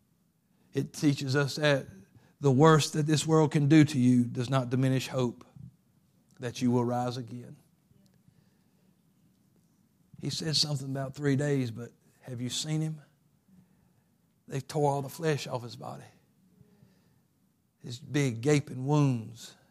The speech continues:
They pierced his side with a sword. I mean, I helped take him off the cross. I mean, it was, there was hardly anything left of him.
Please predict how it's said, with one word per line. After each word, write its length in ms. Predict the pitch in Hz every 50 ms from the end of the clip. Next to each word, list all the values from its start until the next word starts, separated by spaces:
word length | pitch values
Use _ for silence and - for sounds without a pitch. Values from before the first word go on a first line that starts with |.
| _ _ _ _ _ _ _ _ _
They 80 | - 127
pierced 400 | - - 160 156 147 131 - -
his 100 | - -
side 380 | - - 160 151 147 143 139 127
with 120 | 123 123
a 60 | 120
sword. 480 | - - - 170 147 139 135 131 127 - - - - _ - - - _ _ _ - - - - _ _ _ _ _ _ _ _ _ _ _ _ _ _ _
I 40 | -
mean, 340 | 131 131 131 127 127 135 - - -
I 120 | 151 147
helped 240 | 147 151 151 139 -
take 180 | - 147 135 -
him 140 | - 139 135
off 140 | 127 123
the 80 | - -
cross. 340 | - - 160 147 135 123 120
I 40 | 131
mean, 120 | 131 131
it 60 | 127
was, 260 | 123 127 - - - - -
there 100 | - 135
was 100 | 127 110
hardly 260 | 127 139 135 127 127 131
anything 340 | 135 127 113 139 139 131
left 300 | 131 143 147 139 - -
of 120 | 135 120 113
him. 100 | 117